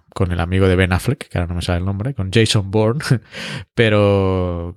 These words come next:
que es, que yo creo que, bueno, que hablamos incluso ya en el podcast de ella, eh, y obviamente esto no es una película, es una serie documental, y no me esperaba que fuera a-, aquello,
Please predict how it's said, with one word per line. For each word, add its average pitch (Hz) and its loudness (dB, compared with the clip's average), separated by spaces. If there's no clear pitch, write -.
que 101 -2
es, - -2
que 90 -2
yo 92 -2
creo 98 -2
que, 95 -4
bueno, 90 -4
que 82 -6
hablamos 95 0
incluso 92 -4
ya 92 0
en 95 -2
el 87 -4
podcast 92 -4
de 101 2
ella, 117 2
eh, 85 -6
y 101 -6
obviamente 92 -2
esto 98 0
no 92 0
es 92 2
una 90 -2
película, 104 0
es 110 2
una 87 -2
serie 92 -2
documental, 90 -2
y 90 -6
no 95 -4
me 135 2
esperaba 104 2
que 95 -2
fuera 90 -4
a-, - -6
aquello, 131 2